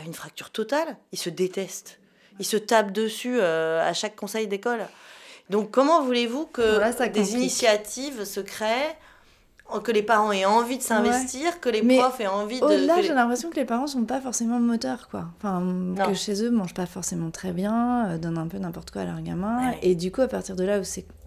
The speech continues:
Speaker 2: comme ça à la maison, euh, évidemment,
Speaker 1: Moi, je crois
Speaker 2: c'est
Speaker 1: qu'il faut
Speaker 2: compliqué
Speaker 1: pas
Speaker 2: de transférer à l'école.
Speaker 1: Je pense que si, aujourd'hui, les choses changeaient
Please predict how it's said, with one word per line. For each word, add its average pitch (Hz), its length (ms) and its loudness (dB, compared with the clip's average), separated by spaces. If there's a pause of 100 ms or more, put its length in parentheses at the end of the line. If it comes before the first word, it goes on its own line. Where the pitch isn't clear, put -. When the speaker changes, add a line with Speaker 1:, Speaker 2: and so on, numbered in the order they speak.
(100)
Speaker 2:
comme 190 160 -2
ça 190 160 -4
à 180 40 -2
la 170 100 -2
maison, 208 540 0
euh, 156 100 -4
évidemment, 180 500 -4
Speaker 1:
Moi, 220 220 -2
je - 80 -2
crois 202 140 0
Speaker 2:
c'est 190 80 -4
Speaker 1:
qu'il - 100 -16
faut 214 80 -2
Speaker 2:
compliqué 202 340 0
Speaker 1:
pas 220 60 -6
Speaker 2:
de - 40 -20
transférer 202 500 -6
à 196 40 -2
l'école. 202 380 -4
Speaker 1:
Je 180 60 -20
pense 185 420 -6
que - 120 -16
si, - 520 -10 (720)
aujourd'hui, 156 600 -12 (400)
les - 60 -16
choses 247 220 -4
changeaient 185 640 -6